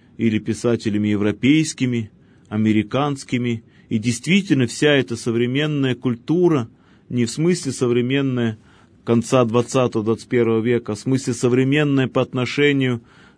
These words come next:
к культуре святых отцов, древней церкви, э, вся эта новоевропейская культура, она действительно не может, э, не говорить с точки зрения христианских ценностей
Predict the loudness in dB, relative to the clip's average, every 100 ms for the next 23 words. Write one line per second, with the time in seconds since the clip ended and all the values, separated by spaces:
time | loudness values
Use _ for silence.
0 | _ 2 4 4 2 -4 _ _ _ 0
1 | 0 4 4 8 6 4 -4 _ -18 0
2 | 0 2 0 0 -6 -4 2 2 2 -10
3 | _ _ _ _ _ -14 0 4 4 4
4 | -2 0 2 2 2 -2 -6 -6 -12 _
5 | _ _ -6 -4 -4 -6 -8 -8 0 2
6 | 2 0 -4 -4 _ _ _ _ _ _
7 | 0 4 6 8 8 8 6 2 2 2
8 | 2 -2 0 0 0 -4 -4 -2 0 2
9 | 0 -2 -14 _ -6 -2 0 -2 -4 -2
10 | -2 2 2 4 4 4 4 4 2 -4
11 | -8 -20 _ _ _ _ -2 0 0 2
12 | 2 2 2 2 2 2 0 -10 _ _
13 | _ _ -16 2 2 2 -4 -2 2 4
14 | 4 0 -2 -4 -2 0 0 -2 -6 -8
15 | -8 -4 0 0 0 -6 -6 -6 -6